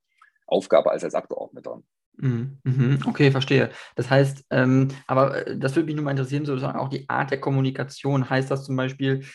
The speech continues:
Speaker 2: ähm, Sie sitzen jetzt irgendwie bei einem G sieben oder bei einem G zwanzig Treffen als Vertreter von Herrn Altmaier, ähm,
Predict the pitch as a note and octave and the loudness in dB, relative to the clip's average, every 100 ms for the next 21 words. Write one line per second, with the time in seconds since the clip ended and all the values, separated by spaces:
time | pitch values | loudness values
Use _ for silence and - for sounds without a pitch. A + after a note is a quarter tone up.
0 | - _ - B2 B2 C3 C3+ C#3 C#3+ C3+ | -20 _ -4 -2 0 -2 -2 -2 0 0
1 | C3+ C#3+ C3 B2+ C3 C3 B2 C3 C3 D3+ | 0 -2 -2 -2 -2 -2 -2 -4 -4 -4
2 | C#3 C3 B2+ B2 C3 - D#3 E3 - D#3 | -2 0 -2 -2 -6 -4 -4 -4 -6 -6
3 | D3+ D3+ C#3 C#3 C3+ C3 C3+ B2+ - C#3+ | -4 -6 -6 -4 -2 -2 -2 -2 -2 0
4 | D#3+ - D#3 D3+ D3+ D3+ - - _ _ | 0 0 -2 0 -2 -6 -20 -20 _ _
5 | - B2 B2 B2 A#2+ | 0 2 2 0 -2